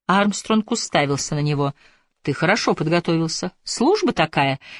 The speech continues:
сказал Смит и мрачно добавил. «Хочется побыстрее добраться до этих Вервольфов.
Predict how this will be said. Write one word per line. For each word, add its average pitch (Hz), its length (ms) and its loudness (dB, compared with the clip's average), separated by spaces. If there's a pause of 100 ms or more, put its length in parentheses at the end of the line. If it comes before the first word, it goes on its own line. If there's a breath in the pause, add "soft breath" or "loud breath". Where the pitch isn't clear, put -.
(100)
сказал 175 460 2
Смит 175 340 0
и 175 60 4
мрачно 165 500 2
добавил. 156 580 2 (480)
«Хочется 359 480 0
побыстрее 320 440 2
добраться 269 500 2
до 151 80 2
этих 135 400 -2
Вервольфов. 139 720 0